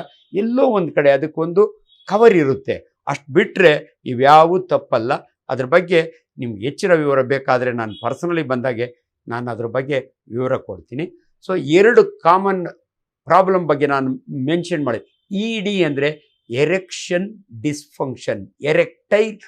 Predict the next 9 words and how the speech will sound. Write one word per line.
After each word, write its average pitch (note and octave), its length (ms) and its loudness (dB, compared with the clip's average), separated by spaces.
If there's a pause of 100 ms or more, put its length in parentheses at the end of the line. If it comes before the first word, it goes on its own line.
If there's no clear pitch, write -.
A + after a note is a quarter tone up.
(180)
ಡಿಸ್‌ಫಂಕ್ಷನ್, C3 640 -8
ಉದ್ರೇಕಗೊಳ್ಳುವುದಿಲ್ಲ. C3 1400 -4 (300)
ನೀವು A3 500 2 (240)
ಪುಟ್ಟಣ್ಣ A#3 380 0
ಕಣಗಾಲ್ F3 380 4
ಅವರ D3 200 6
ಒಂದು C#3+ 400 2
ಪಿಕ್ಚರ್ F#3+ 380 -4
ನೋಡಿರ್ತೀರಿ, A#2+ 800 -6